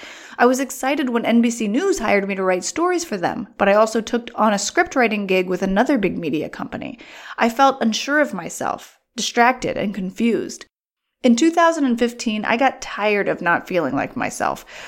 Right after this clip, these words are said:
For a handful of reasons, I constantly felt like I had no sense of identity, but mostly the problem was that I prioritized other people's thoughts, opinions, and feelings over my own. So I made a plan. I stopped saying yes to things out of obligation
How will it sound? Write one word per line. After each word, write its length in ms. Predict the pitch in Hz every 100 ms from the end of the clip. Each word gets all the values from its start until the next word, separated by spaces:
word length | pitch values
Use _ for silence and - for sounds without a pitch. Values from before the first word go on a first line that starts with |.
| -
For 160 | 240
a 60 | 226
handful 420 | 240 311 320 320
of 140 | 277 220
reasons, 380 | 233 233 233
I 120 | 233 190
constantly 640 | - 208 226 233 - 208
felt 240 | 208 190 -
like 140 | -
I 80 | 175
had 180 | 208 185
no 220 | 180 208
sense 300 | 208 196 196
of 80 | 170
identity, 480 | 175 185 185 170
but 180 | 151 170
mostly 460 | 214 359 392 262 226
the 120 | 190
problem 520 | - 220 294 330 240
was 400 | 185 170 170 170 - - - -
that 120 | 226
I 60 |
prioritized 840 | 226 254 240 294 320 269 262 240 - -
other 280 | 214 294 311
people's 480 | 277 262 233 220 -
thoughts, 440 | - 202 269 - -
opinions, 600 | - 208 233 240 233 233
and 180 | 196 175
feelings 540 | - 208 214 208 196
over 280 | - 180 180
my 260 | 165 151
own. 280 | 151 110 - - - - - -
So 180 | - 220
I 60 |
made 180 | 226 226
a 60 | 196
plan. 440 | 196 175 - - _ _
I 60 | 202
stopped 320 | - 226 294
saying 300 | - 269 226
yes 340 | 190 185 247 -
to 100 | 233
things 320 | 226 226 220
out 120 | 185
of 100 | 180
obligation 720 | 175 175 170 170 - 302 359